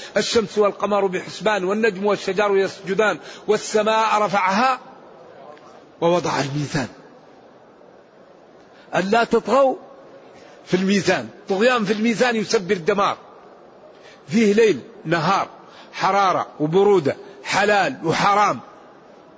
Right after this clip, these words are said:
مباح ول-، وليس بمباح، ميزان. هذا الميزان إذا طغي فيه يسبب دمار للكون. بعدين قال: "والأرض وضعها"، أي جميع المخلوقات.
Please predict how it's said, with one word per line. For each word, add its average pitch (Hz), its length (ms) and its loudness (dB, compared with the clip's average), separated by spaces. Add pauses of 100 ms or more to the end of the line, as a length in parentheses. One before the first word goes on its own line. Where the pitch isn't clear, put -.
(680)
مباح 196 580 0 (760)
ول-، 202 220 2
وليس 220 360 2
بمباح، 202 580 0 (460)
ميزان. 214 460 2 (720)
هذا 247 220 2
الميزان 226 440 0
إذا 233 240 2
طغي 226 360 0
فيه 240 220 0 (440)
يسبب 165 420 -4
دمار 165 300 -2
للكون. 135 420 -8 (1200)
بعدين 185 300 0
قال: 226 280 -2
"والأرض 214 440 0
وضعها"، 208 800 2 (1200)
أي 226 120 0
جميع 190 380 0
المخلوقات. 170 640 -4